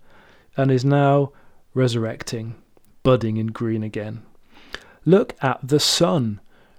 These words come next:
rising out of the darkness and filling the world with light and life.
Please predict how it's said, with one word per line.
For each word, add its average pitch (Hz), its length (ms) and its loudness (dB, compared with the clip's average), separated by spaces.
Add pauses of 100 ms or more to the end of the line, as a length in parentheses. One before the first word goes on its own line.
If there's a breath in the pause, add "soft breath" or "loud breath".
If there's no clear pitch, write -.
(140)
rising 160 760 2
out 135 260 2
of 120 220 -2 (140)
the 120 120 -2
darkness 139 760 0 (100)
and 127 140 -4
filling 139 560 6
the 120 80 2
world 127 500 4
with 113 180 0
light 120 600 0
and 117 220 -2
life. 120 540 -4